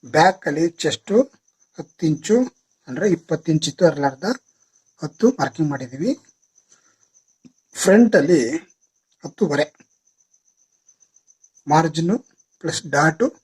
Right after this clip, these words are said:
ಎಲ್ಲ ಸೇರ್ಬೇಕು. ಅದಕ್ಕೆ ನಾವೊಂದು ಮುಕ್ಕಾಲು ಇಂಚ್ ಸೇರಿಸ್ಬೇಕು, ಹನ್ನೊಂದು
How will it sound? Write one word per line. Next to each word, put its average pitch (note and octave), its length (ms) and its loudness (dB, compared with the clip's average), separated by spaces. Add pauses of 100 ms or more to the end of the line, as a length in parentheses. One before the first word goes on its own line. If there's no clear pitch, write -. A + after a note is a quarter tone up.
(140)
ಎಲ್ಲ D3 220 0
ಸೇರ್ಬೇಕು. D#3+ 500 0 (680)
ಅದಕ್ಕೆ F3+ 240 0
ನಾವೊಂದು F3 320 6 (120)
ಮುಕ್ಕಾಲು E3 340 0
ಇಂಚ್ E3 180 0
ಸೇರಿಸ್ಬೇಕು, D#3+ 480 -2 (120)
ಹನ್ನೊಂದು D#3 360 -4